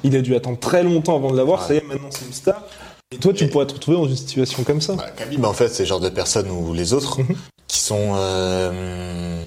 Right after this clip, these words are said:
Speaker 2: gagnés, mais pas spectaculaires. C'est des combats qui vont en général, euh, en général, euh,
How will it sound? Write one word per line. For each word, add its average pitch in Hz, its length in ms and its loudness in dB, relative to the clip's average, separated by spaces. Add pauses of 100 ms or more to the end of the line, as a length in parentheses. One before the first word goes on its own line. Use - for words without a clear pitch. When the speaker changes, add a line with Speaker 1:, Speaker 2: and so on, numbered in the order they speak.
Speaker 2:
gagnés, 113 320 -2 (640)
mais - 160 -8
pas 120 100 -2
spectaculaires. - 560 -12 (960)
C'est - 200 -12 (360)
des 85 120 -4 (120)
combats 87 300 -2 (100)
qui - 160 -10
vont 85 180 -4
en 87 80 -2
général, 85 280 -2 (240)
euh, 80 140 -8 (100)
en - 20 -12
général, 87 320 -4
euh, 78 320 -6